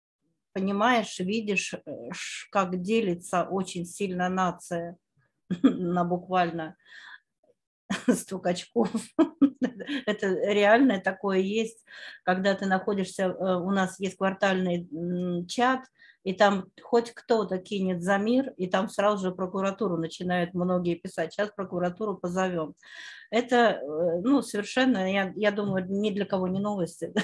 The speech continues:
это жуткое ощущение этого дела. И я понимаю, что мы, ну, не проходим экзамен. И, э, слава богу, что много сообществ сейчас объединяется и начинают какие-то делать практики,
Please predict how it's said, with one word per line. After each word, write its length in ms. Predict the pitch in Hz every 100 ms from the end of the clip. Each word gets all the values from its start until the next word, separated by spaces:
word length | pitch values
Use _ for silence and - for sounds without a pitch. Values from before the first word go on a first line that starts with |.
| -
это 360 | 220 - - 196
жуткое 640 | 190 190 214 - - 165 185
ощущение 720 | 185 190 185 196 170 165 - - - - - _ _ -
этого 320 | 185 185 185 190
дела. 460 | 220 262 240 196 -
И 540 | 190 190 180 - - -
я 300 | 165 208 226
понимаю, 520 | 233 220 202 208 214
что 200 | - 185
мы, 260 | 190 190 185
ну, 260 | - 185 190
не 120 | 196
проходим 540 | 190 214 214 175 170 175
экзамен. 540 | 185 185 175 170 170 165
И, 300 | - 180 180
э, 520 | 180 175 123 151 170 165 - - _ _
слава 400 | - 196 214 220
богу, 280 | 202 220 185
что 220 | - -
много 360 | 185 196 208 180
сообществ 640 | 175 196 240 262 - 185 -
сейчас 400 | 175 185 175 185
объединяется 840 | 180 180 202 269 311 277 175 170 - - - -
и 80 | 202
начинают 480 | 196 196 220 233
какие-то 420 | 233 196 208 - 190
делать 380 | 202 196 190 -
практики, 840 | 214 262 - 202 190 180 165 156